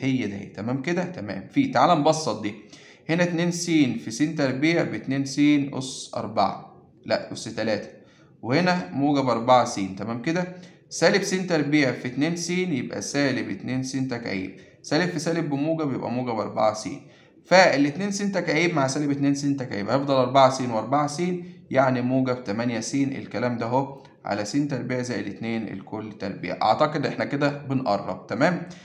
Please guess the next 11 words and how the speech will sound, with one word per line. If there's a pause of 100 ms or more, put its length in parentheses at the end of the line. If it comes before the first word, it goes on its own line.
(180)
بص
معايا،
س
تربيع
زائد
اتنين،
واحدة
من
دي
فيها
الواحد.